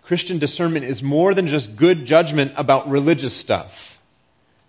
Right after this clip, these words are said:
Christian discernment requires God to reveal something to us.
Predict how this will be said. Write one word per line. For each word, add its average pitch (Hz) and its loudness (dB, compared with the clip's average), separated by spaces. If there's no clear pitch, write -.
Christian 143 -10
discernment 123 -8
requires 117 -4
God 123 -2
to 123 -14
reveal 113 -8
something 101 -14
to 98 -12
us. - -20